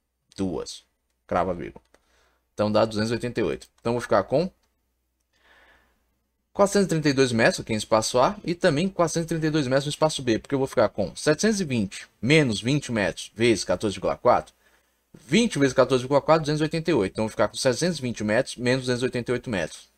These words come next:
Realiza a subtração, tenho quatrocentos e trinta e dois. Então, essa aqui, ó, a resposta final para esse exercício.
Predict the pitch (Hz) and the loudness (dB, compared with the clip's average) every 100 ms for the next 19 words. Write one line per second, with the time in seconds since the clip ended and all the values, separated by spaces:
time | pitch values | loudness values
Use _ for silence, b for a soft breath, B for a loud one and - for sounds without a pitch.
0 | _ 127 139 120 110 107 117 110 110 107 | _ 4 4 4 2 0 -4 0 0 0
1 | 127 131 117 123 - 107 104 101 101 101 | -6 -4 -4 -4 -4 -4 -4 -4 -4 -4
2 | 92 67 - _ _ b b b b b | -6 -8 -12 _ _ b b b b b
3 | b 139 180 185 - 165 127 98 104 - | b 4 6 4 4 6 6 6 2 2
4 | 117 - 139 104 107 110 104 101 104 104 | 0 -2 -4 0 2 2 2 2 0 -4
5 | 101 95 73 - | -2 -4 -6 -12